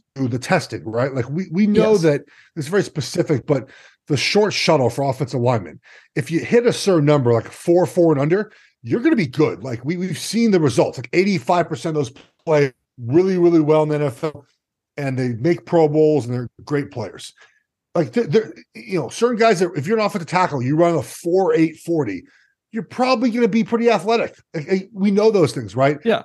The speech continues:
Speaker 1: But I think we go in the other extreme where it's like we only draft guys based off these, these, these numbers. And, and I think with some of the guys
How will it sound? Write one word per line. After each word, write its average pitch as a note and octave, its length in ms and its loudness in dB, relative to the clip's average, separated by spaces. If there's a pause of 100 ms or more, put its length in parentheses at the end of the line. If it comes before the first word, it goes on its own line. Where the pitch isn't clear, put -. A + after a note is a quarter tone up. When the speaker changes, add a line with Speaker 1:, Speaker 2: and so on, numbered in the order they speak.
(140)
Speaker 1:
But F3 80 0
I F#3+ 40 2
think G3+ 160 0
we F3+ 80 0
go E3+ 260 4
in D#3 60 2
the D3 100 0
other D#3+ 380 0
extreme C3+ 340 -4
where C3+ 80 4
it's A#2+ 120 -4
like C3+ 140 2
we D3+ 80 0
only D3+ 120 0
draft C#3+ 280 -2
guys C3 220 -4
based C3 240 -4
off B2 180 -6
these, B2 300 -6
these, B2 280 -6 (280)
these A2 160 -6
numbers. B2+ 460 0
And, C3 120 -4
and C#3 160 -2
I C#3+ 40 4
think D#3+ 100 4
with C3 100 2
some E3+ 120 0
of D#3 60 2
the C#3+ 60 0
guys C3+ 280 2